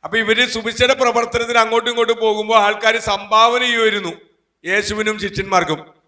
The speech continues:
യാത്രയിൽ ഭക്ഷണമൊക്കെ വാങ്ങണ്ടേ? പക്ഷെ ഈ പണസഞ്ചിയിൽ നിന്ന് ഇടയ്ക്കിടയ്ക്ക് ഇവൻ പൈസ മോഷ്ടിക്കുമായിരുന്നു.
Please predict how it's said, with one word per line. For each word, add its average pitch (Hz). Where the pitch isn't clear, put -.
യാത്രയിൽ 190
ഭക്ഷണമൊക്കെ 202
വാങ്ങണ്ടേ? 196
പക്ഷെ 175
ഈ 220
പണസഞ്ചിയിൽ 269
നിന്ന് 233
ഇടയ്ക്കിടയ്ക്ക് 226
ഇവൻ 214
പൈസ 180
മോഷ്ടിക്കുമായിരുന്നു. 175